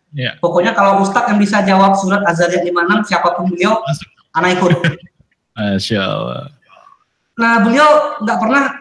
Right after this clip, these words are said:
Speaker 2: "Oh, artinya begini," nggak. Beliau bilang, "Sebentar, Ana buka tafsir dulu." Nah, beliau bacakan, ini tafsir As-Sa'di mengatakan bahwasannya tujuannya Allah menciptakan jin dan manusia,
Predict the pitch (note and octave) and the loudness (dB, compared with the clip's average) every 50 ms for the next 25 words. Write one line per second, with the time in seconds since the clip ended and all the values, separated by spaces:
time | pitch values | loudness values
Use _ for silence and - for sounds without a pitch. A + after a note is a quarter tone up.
0 | - - - _ _ _ _ _ _ - C4+ D#4 D#4+ D#4+ C4 G#3 - - B3 C#4 | -18 -20 -20 _ _ _ _ _ _ 0 2 4 4 4 4 4 2 0 0 0
1 | C#4+ B3 G#3+ B3 B3+ A3+ G#3 G#3 G3 D#3+ D3 D3+ - - - - E3 E3 F#3+ A#3 | 2 2 2 2 2 4 4 4 4 2 2 0 -2 -6 -12 -12 -6 -2 0 2
2 | A#3 G3+ F#3+ E3+ F3 F3+ F3+ E3+ F3 F#3 G#3 A3+ A3+ A3+ F#3+ E3 - - - - | 2 2 0 0 0 2 2 0 0 0 0 2 2 4 2 2 2 -2 -4 -4
3 | - F3+ F#3+ F#3 F3+ F3+ F#3 G3 F#3+ F#3 F3+ - - F#3+ F3+ F3 F#3 F#3 F3 D#3 | -4 -2 0 0 0 0 0 0 0 0 -2 -2 -2 -4 -2 -2 0 0 0 0
4 | - - - - _ _ _ _ _ _ _ _ - E3+ E3+ E3 E3 F3+ G#3 A3 | 0 -4 -10 -14 _ _ _ _ _ _ _ _ -4 -2 0 2 2 2 2 2
5 | G3 G3 F#3 F#3+ F#3+ F#3+ G#3 G3 F3+ E3 E3 F3 G3 A3+ G#3+ - G3+ F#3+ G3 G3 | 2 2 2 2 0 2 2 2 2 2 0 0 0 -2 -2 0 -2 0 0 0
6 | F#3+ F#3+ F#3+ F3+ - - - - F#3+ A3 A3 G3+ F#3 F3 E3+ E3+ E3+ E3+ G3+ G3+ | -2 -2 -2 -4 -6 -8 -8 -4 -2 0 0 2 0 0 0 -2 -2 -2 -2 -2
7 | G3 E3+ C3+ C#3 D3 - - D#3+ E3+ A3+ A3 G#3 G3+ G#3 A3 G#3+ - - _ _ | 0 0 0 0 -2 -2 -2 -4 -4 -4 -4 -4 -4 -6 -6 -8 -12 -20 _ _
8 | _ _ _ _ - E3 D#3+ D#3 D3 G3 A3 A#3+ A#3+ A3+ A3 A3 A3+ A3 - - | _ _ _ _ -6 -4 -2 0 0 0 2 2 2 2 2 2 2 0 -2 -2
9 | - G3+ G#3+ G#3 G#3+ G#3 G3 F#3+ F3+ F#3 F3+ - - - E3 D#3+ D#3+ D#3 D#3 D#3+ | -2 0 2 2 2 4 4 4 4 2 0 -2 -4 -6 -6 -4 -2 -2 0 0
10 | A3+ A3+ A3 F#3+ E3+ D#3+ D3+ C#3+ C#3 - - D#3 E3 F3+ G#3 A3+ | 0 0 0 0 0 0 0 -2 -4 -4 -6 -4 -2 -2 -2 -2